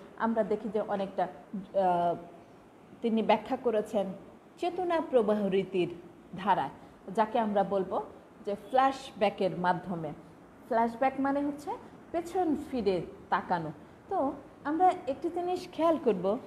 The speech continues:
যে এখানে আখতারুজ্জামান ইলিয়াসের যে, আহ, দৃষ্টিভঙ্গি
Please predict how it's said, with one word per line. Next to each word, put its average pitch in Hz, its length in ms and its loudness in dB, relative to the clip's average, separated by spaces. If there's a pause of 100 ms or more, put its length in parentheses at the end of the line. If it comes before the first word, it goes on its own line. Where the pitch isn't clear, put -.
(240)
যে 233 220 0
এখানে 302 540 0 (160)
আখতারুজ্জামান 285 720 0
ইলিয়াসের 277 680 2
যে, 208 240 0 (1600)
আহ, 180 460 6 (280)
দৃষ্টিভঙ্গি 233 840 2